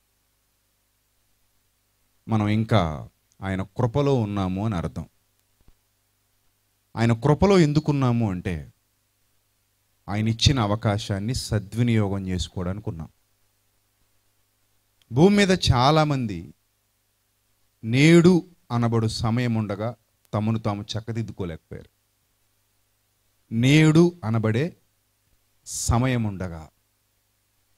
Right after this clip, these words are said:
ఈ నేడు అనబడే సమయాన్ని చాలామంది దుర్వినియోగం చేసుకున్నారు. అలా దుర్వినియోగం చేసుకున్న వారు ఎవ్వరూ కూడా ఈరోజు సజీవుల లెక్కలో లేరు.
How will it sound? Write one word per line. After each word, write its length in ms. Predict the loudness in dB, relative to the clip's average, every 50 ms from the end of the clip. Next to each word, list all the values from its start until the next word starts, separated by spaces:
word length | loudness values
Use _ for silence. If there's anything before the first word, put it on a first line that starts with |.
| _ _ _ _ _ -4
ఈ 100 | -2 0
నేడు 560 | 4 6 10 10 10 10 10 8 4 2 0 -2
అనబడే 380 | -2 0 0 2 2 2 0
సమయాన్ని 640 | -2 -2 -4 -4 -2 -2 0 0 0 0 -2 -2 -2 -2 -2 0
చాలామంది 440 | 0 0 0 0 0 0 0 -2
దుర్వినియోగం 680 | -4 -4 -2 0 2 2 2 2 0 0 -2 -2 -2 -2
చేసుకున్నారు. 500 | -4 -4 -6 -8 -10 -10 -10 -10 -12 -16 _ _ _ _ _ _ _ _ _ _ _ _ _ _ _ 0
అలా 160 | 4 6 6 6
దుర్వినియోగం 640 | 8 10 10 10 12 10 10 10 10 8 8 6 4
చేసుకున్న 360 | 2 0 0 -2 -4 -2 0
వారు 180 | 2 2 4 2
ఎవ్వరూ 320 | 2 2 2 4 4 4
కూడా 260 | 4 2 2 2 2
ఈరోజు 340 | 0 0 0 -2 -2 -2 -2
సజీవుల 600 | -2 -2 -2 -2 -2 -2 -2 -2 0 0 0 0
లెక్కలో 460 | 0 -2 -2 -6 -8 -8 -8 -6 -6
లేరు. 340 | -4 -4 -4 -6 -6 -8 -12